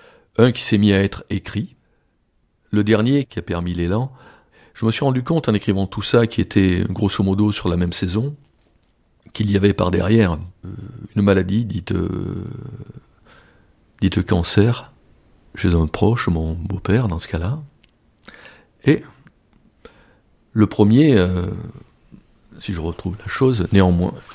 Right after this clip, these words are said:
pas néanmoins funèbre, mais travaux d'approche, vous voyez, travaux d'approche, si on y va, on est presque là.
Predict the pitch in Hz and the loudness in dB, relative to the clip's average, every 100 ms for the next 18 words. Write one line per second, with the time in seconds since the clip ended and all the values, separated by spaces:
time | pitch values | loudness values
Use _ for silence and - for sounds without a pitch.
0 | - - - - - - - 101 95 90 | -18 -16 -14 -16 -20 -12 -6 -4 -2 -4
1 | 85 82 - 117 104 92 85 - 87 87 | -4 -6 -4 0 0 0 -2 -2 -2 0
2 | 98 - - - - - 101 95 110 - | 0 2 0 2 -2 -6 -6 -6 -8 -4
3 | 92 90 90 82 95 110 - - 90 87 | -2 0 0 -2 -2 -2 -2 -6 -2 -2
4 | 80 95 92 80 - 87 - 78 82 | -2 -2 -2 -4 -6 -6 -6 -6 -6